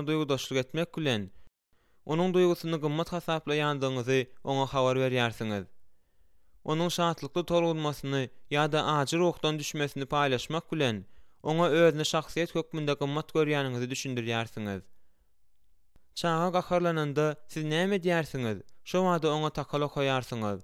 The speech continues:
"Sen utanan okmy? Özüňi el al." Çağalar şatlykly bir waka üçin özleriniň begencini göçkünli beýan edenlerinde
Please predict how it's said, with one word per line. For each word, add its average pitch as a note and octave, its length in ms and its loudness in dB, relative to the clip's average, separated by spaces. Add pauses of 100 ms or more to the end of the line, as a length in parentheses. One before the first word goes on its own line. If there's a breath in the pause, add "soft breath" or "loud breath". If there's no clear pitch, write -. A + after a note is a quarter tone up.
(200)
"Sen E3 180 -2
utanan D3 420 -2
okmy? D3+ 560 -2 (200)
Özüňi D3+ 460 4
el D#3 160 2
al." A2+ 160 0 (320)
Çağalar D#3 440 2
şatlykly E3 540 -2
bir F3 80 2
waka D#3+ 500 2
üçin D3 220 -4
özleriniň C#3 520 2
begencini C3+ 580 2 (220 soft breath)
göçkünli D#3 420 -2
beýan D#3+ 320 2
edenlerinde C3 760 0